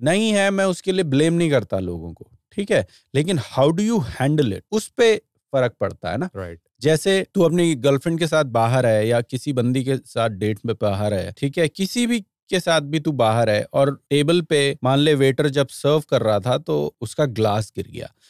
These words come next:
Speaker 1: अब ये चीज किसी के कंट्रोल में नहीं, आपको ब्लेम नहीं कर सकते कि इस
Speaker 2: हम्म।
Speaker 1: बात के लिए ना,
Speaker 2: हम्म।
Speaker 1: उसने जानबूझ के थोड़ी गिरा दिया, इसमें किसी का भी फॉल्ट नहीं है।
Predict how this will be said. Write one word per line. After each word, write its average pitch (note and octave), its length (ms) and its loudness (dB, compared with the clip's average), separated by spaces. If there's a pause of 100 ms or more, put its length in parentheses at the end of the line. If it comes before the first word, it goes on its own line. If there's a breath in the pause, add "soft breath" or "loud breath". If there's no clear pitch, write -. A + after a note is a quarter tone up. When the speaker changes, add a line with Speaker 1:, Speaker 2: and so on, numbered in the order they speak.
(140)
Speaker 1:
अब D3 120 0
ये G3+ 140 2
चीज A3+ 220 -4
किसी G#3+ 200 -4
के A#3 80 2
कंट्रोल D#3 460 2
में F#3 120 0
नहीं, A2 140 -2
आपको C#3+ 460 0
ब्लेम B2 480 -2
नहीं F#3+ 240 0
कर A#2 140 0
सकते G2+ 360 -8
कि G#2 140 -10
इस G2 100 -10
Speaker 2:
हम्म। G2+ 100 -14
Speaker 1:
बात F#2 240 -4
के G#2+ 120 -8
लिए C3 100 -2
ना, F#3+ 80 0
Speaker 2:
हम्म। F3 80 0
Speaker 1:
उसने E3+ 160 -2
जानबूझ C3 440 -2
के F3 100 -8
थोड़ी D3+ 240 -2
गिरा A2 220 0
दिया, F2 320 -12
इसमें A3 260 -2
किसी A3+ 340 -2
का A#3 140 4
भी A3+ 300 -2 (180)
फॉल्ट A#2+ 280 2
नहीं G2 180 -4
है। A2 120 -14